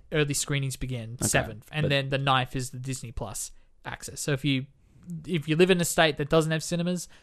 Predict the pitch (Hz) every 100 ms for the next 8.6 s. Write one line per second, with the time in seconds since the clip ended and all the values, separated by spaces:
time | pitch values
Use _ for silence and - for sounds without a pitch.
0 | - 139 139 151 147 143 143 - - 165
1 | 175 185 175 143 127 - - _ - -
2 | 143 143 135 151 139 127 127 101 - 131
3 | 110 107 - - - - 151 135 131 147
4 | 170 190 - 220 196 - 170 - 165 160
5 | 160 156 196 190 208 190 185 185 190 214
6 | 220 143 147 139 135 135 135 139 135 -
7 | - - - - 202 202 196 180 170 175
8 | 151 156 151 160 151 151